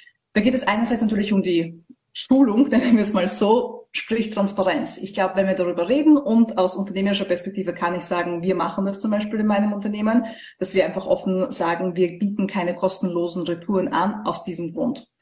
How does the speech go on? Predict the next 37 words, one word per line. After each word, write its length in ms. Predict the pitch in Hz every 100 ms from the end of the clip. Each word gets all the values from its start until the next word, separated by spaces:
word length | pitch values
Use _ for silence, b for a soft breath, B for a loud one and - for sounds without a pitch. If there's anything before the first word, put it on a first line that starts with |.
| B B B
Ab 120 | 196
einem 180 | 202 202
gewissen 340 | 202 214 - 190
Wert 220 | 175 -
kann 140 | 190
man 80 | 180
bei 80 | 175
uns 160 | 175
kostenlos 460 | - 175 - 160 -
bestellen, 500 | - - 262 285 285
aber 200 | 190 170
wenn 120 | 180
es 140 | 175 175
um 100 | 165
Retouren 380 | 175 247 247 220
geht, 360 | 214 214 180
wollen 240 | 180 185 185
wir 140 | 165
auch 160 | - -
eben 240 | - 165
zeigen, 540 | - 190 196 180 196
das 260 | 196 185 -
geht 260 | 190 196 190
nicht, 200 | 180 156
dass 160 | -
wir 80 | 175
das, 220 | 175 -
ähm, 320 | - 175 175
auch 280 | - 165 165
übernehmen, 640 | 175 175 170 190 220 202 190
weil 180 | 170
es 140 | 175 175
auf 80 | -
vielen 280 | 180 170
Ebenen 380 | - 175 175 170
einfach 340 | - - 175 190
nicht 220 | 170